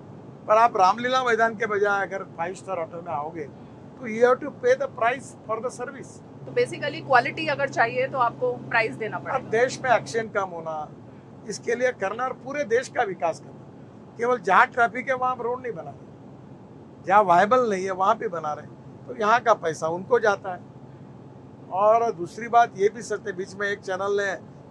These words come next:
Speaker 1: दिल्ली जयपुर के बारे में कहा, उसका र-, वसूल, कितने contractor बदल गए और उसको develop किया। मैंने खुद गुड़गांव में चार bridges नए बनाए, वो हीरो का, इफ्को वाला,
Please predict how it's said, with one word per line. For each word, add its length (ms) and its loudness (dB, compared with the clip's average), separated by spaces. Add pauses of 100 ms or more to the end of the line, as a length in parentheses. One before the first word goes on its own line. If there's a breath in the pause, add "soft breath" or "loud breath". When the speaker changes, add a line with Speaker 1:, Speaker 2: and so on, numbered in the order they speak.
Speaker 1:
दिल्ली 240 0
जयपुर 380 0
के 140 -4
बारे 220 -2
में 140 -10
कहा, 300 -12 (640)
उसका 300 6
र-, 300 2
वसूल, 360 -2 (560)
कितने 300 0
contractor 480 0
बदल 280 -8
गए 100 -14 (680)
और 100 0
उसको 220 2
develop 440 4
किया। 140 0
मैंने 280 0
खुद 240 -8
गुड़गांव 380 0
में 60 -4
चार 280 0
bridges 440 -4
नए 80 -8
बनाए, 300 -10 (280)
वो 140 -4
हीरो 320 -4
का, 420 0 (440)
इफ्को 340 -2
वाला, 440 0